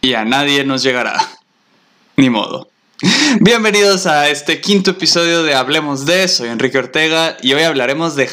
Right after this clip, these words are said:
Harry Potter, esta saga de libros y películas que los que me conocen saben que tiene un lugar muy especial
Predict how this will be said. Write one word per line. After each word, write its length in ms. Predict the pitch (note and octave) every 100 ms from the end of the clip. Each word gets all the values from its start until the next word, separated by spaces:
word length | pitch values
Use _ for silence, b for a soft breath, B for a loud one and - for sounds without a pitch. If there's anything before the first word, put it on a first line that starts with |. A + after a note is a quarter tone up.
| -
Harry 600 | D#3+ F3+ F3 G#3+ G3 - -
Potter, 640 | D#3 E3 - C#3+ A#2+ - B B B -
esta 460 | C#3+ C3 - D#3 D3
saga 540 | - D3+ D#3 D#3 D#3
de 260 | D3 C3+ B2
libros 840 | C3 D3 D#3 D#3+ D#3+ - - - -
y 260 | C3+ B2+
películas 920 | A2+ A#2+ D3 F3 F3+ F#3 F#3 F#3 - B B _ _ _
que 240 | C#3 C#3 C#3+
los 180 | C3+
que 80 | -
me 80 | B2
conocen 320 | A#2+ B2 C3+
saben 220 | B2+ C3
que 100 | C3+
tiene 200 | B2+ B2
un 40 | B2
lugar 240 | A#2+ A#2
muy 180 | A#2 B2+
especial 680 | C3+ - G#2 B2 B2+ B2